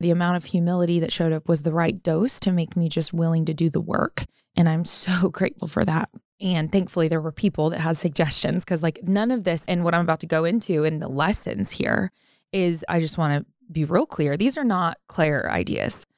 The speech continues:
These are things that I have been taught from others, and I'm doing my very best to implement in my own life. And I'm an imperfect person in doing so, but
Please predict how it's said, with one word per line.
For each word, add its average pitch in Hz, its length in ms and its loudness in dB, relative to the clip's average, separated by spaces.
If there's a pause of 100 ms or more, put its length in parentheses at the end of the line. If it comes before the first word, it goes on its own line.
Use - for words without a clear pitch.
(260)
These 196 360 0
are 175 640 0
things 190 380 0
that 170 100 0
I 160 60 0
have 156 180 -2
been 135 140 0
taught 147 400 -2
from 156 200 -2
others, 185 320 0
and 175 140 -2
I'm 156 80 0
doing 165 240 0
my 160 120 -2
very 175 280 0
best - 400 -4
to - 140 -4
implement 165 400 0
in 165 100 0
my 156 180 -2
own 165 120 0
life. 202 280 0 (380)
And 180 100 -2
I'm 170 120 0
an 160 60 0
imperfect - 500 -2
person 170 340 0
in 160 80 0
doing 165 260 2
so, 240 220 0
but 220 220 2